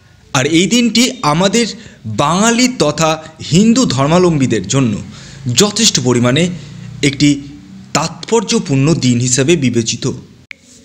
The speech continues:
এদিন কিছু দান, ধ্যান, এর মাধ্যমে কিছু শুভ প্রভাব আমরা এই সমস্তর মাধ্যমে positive aura আমরা নিজের দেহের মধ্যে সঞ্চালন করতে পারি। তাই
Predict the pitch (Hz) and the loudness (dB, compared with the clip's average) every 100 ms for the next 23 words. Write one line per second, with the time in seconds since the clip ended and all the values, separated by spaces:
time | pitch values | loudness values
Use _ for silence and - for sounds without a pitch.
0 | - _ - 147 160 226 254 - - - | -20 _ 0 2 4 2 0 -6 -18 -20
1 | - - - 196 240 151 127 127 156 190 | -20 -8 0 2 2 2 0 0 -2 -4
2 | - - _ - - 113 143 135 220 - | -10 -20 _ -14 -4 0 2 0 -4 -10
3 | - - - 196 226 202 - 123 107 98 | -20 -12 0 2 2 0 0 -2 -2 -8
4 | - - - 208 147 110 - - _ _ | -14 -6 0 2 2 0 -6 -20 _ _
5 | - - 233 240 185 135 135 165 - - | 0 2 4 2 2 2 2 -2 -6 -20
6 | - - 147 165 113 - _ _ - 175 | -12 -4 0 0 -2 -6 _ _ 0 2
7 | 202 226 226 - 156 123 120 123 110 87 | 2 0 -2 0 0 0 -2 -2 -2 -6
8 | - - - - 135 156 196 214 202 - | -10 -20 -18 -2 -2 0 -2 -2 -4 -14
9 | - - _ _ 135 151 151 104 - - | -20 -20 _ _ 0 2 0 -4 -12 -20
10 | _ _ _ 139 147 107 123 135 156 147 | _ _ _ 0 0 0 2 2 4 0
11 | 110 131 175 175 135 98 95 95 - - | 0 0 2 2 0 -2 -6 -8 -4 0
12 | 135 131 139 151 143 113 131 123 113 - | 0 0 0 -2 -2 -2 -2 -2 -4 -6
13 | - - 135 | -12 -2 0